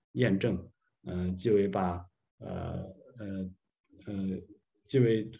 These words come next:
呃，用这个，呃，Y type mutant 的，呃，诱导的多能干细胞，然后通过U V cross link 将R N A和蛋白进行 binding，呃，算是 binding，是进行结合。然后 lysis 之后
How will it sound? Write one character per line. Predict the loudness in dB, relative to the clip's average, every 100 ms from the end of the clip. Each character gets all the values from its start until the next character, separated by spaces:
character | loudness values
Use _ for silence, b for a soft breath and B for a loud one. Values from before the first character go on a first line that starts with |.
| -12
呃， | -6 -2 -2 -4 -10 -20 _ -18 -18 -20 -20 _ _
用 | 2 4 6 2 0
这 | 0 0
个， | 2 0 -4 _ _ _ _
呃， | -10 -6 0
Y | 2
type | 2 2 2
mutant | 2 2 2 2
的， | 0 -2
呃， | -6 -8 -8 -10
诱 | -4 -2
导 | 0
的 | 0
多 | -2
能 | -2 -4
干 | -6
细 | -8
胞， | -6 -4 -6 _ _ _ _
然 | -10
后 | -6 -4
通 | -2 -2
过 | 2
U | 2
V | 2
cross | 2 -2 -2
link | 0 0 -2 -4
将 | -2 0
R | 0 0
N | 0
A |
和 | -2
蛋 | -2 0 0
白 | -2 -6
进 | -8 -4
行 | 0
binding， | 2 2 0 -2 _ _ _ _ -16
呃， | -12 -12 -12 -16 -16 -14 -14 -14 -14
算 | -10 -8
是 |
binding， | -2 0 0 -2
是 | -2 -2 -2
进 | -2 -4
行 | -2
结 | -2 -2
合。 | -4 -10 -12 _ _ _ _
然 | -6 -6
后 | 0 2 2 0 B 0
lysis | 2 4 4 4
之 | 2
后 | 2 2 2